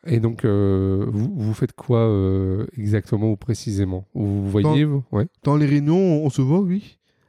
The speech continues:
Speaker 2: Et on parle du tout. Euh, par le compte rendu, euh, de grade avec, euh, Arthur Motte pour l'Intercity aussi.
Speaker 1: Ouais.
Speaker 2: Bah, maintenant, bah, maintenant, on parle de la période en site, hein, nous aussi,
Speaker 1: Ouais.
Speaker 2: maintenant.
Speaker 1: Ouais.
Speaker 2: Euh, bah, il y a,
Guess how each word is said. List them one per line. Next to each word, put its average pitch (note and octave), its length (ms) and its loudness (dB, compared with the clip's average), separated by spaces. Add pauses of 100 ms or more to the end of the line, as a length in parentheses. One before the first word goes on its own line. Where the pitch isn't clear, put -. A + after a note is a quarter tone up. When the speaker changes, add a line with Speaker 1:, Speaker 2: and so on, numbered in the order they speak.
(100)
Speaker 2:
Et B2+ 180 2
on B2+ 140 0
parle B2 300 -4
du A#2 120 -14
tout. E3+ 800 0
Euh, A#2+ 520 0 (340)
par C3 120 2
le C3+ 140 2
compte C#3 180 -2
rendu, C3 540 2
euh, C3+ 80 2
de C3 120 -2
grade C3+ 320 -2
avec, B2 360 0
euh, A#2 100 0
Arthur A2+ 320 -6
Motte A#2+ 220 -4
pour A#2+ 160 -4
l'Intercity A#2 560 -6 (240)
aussi. A#2 180 -2
Speaker 1:
Ouais. D#3+ 400 2 (300)
Speaker 2:
Bah, B2 80 2
maintenant, C3+ 280 0 (360)
bah, B2+ 220 -2
maintenant, D3+ 400 2
on C3+ 200 -4
parle C#3+ 220 -2
de C3 80 -2
la B2+ 120 2
période B2 280 -2
en A2 100 -4 (180)
site, G3 220 -6
hein, D3+ 80 -2
nous B2+ 140 -8
aussi, B2 160 -10
Speaker 1:
Ouais. G2 100 2
Speaker 2:
maintenant. C#3+ 280 -2 (100)
Speaker 1:
Ouais. A2 180 0 (560)
Speaker 2:
Euh, C3 840 2 (400)
bah, B2+ 120 0
il B2+ 40 2
y C3+ 40 2
a, C#3+ 100 2